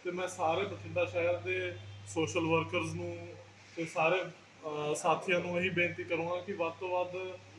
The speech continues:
ਕ੍ਰਿਸ਼ਨਾ ਨੂੰ ਵੀ ਫਾਈਨੈਂਸ਼ੀਅਲ ਹੈਲਪ ਦਈਏ ਤੇ ਤਾਂ ਕਿ ਅ-, ਇਹ ਜਿੱਦਾਂ ਇੱਕ ਐਗਜ਼ਾਮਪਲ ਬਣਿਆ ਤੇ ਬਾਕੀ ਮੇਰੇ ਯੂਥ ਨੂੰ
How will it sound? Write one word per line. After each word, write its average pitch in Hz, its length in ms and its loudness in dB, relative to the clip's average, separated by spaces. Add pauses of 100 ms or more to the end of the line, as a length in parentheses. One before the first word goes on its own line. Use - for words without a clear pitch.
(240)
ਕ੍ਰਿਸ਼ਨਾ 170 380 0
ਨੂੰ 185 160 -2
ਵੀ 196 140 4
ਫਾਈਨੈਂਸ਼ੀਅਲ 170 640 2
ਹੈਲਪ 170 220 2 (340)
ਦਈਏ 165 340 4 (640)
ਤੇ 165 200 0
ਤਾਂ 165 160 6
ਕਿ 190 400 0 (160)
ਅ-, - 340 -8
ਇਹ 196 380 8
ਜਿੱਦਾਂ 185 320 2
ਇੱਕ 180 180 0
ਐਗਜ਼ਾਮਪਲ 160 540 2
ਬਣਿਆ 175 320 0
ਤੇ 185 180 -2 (220)
ਬਾਕੀ 165 360 0
ਮੇਰੇ 185 220 0
ਯੂਥ 180 340 -6
ਨੂੰ 185 200 -8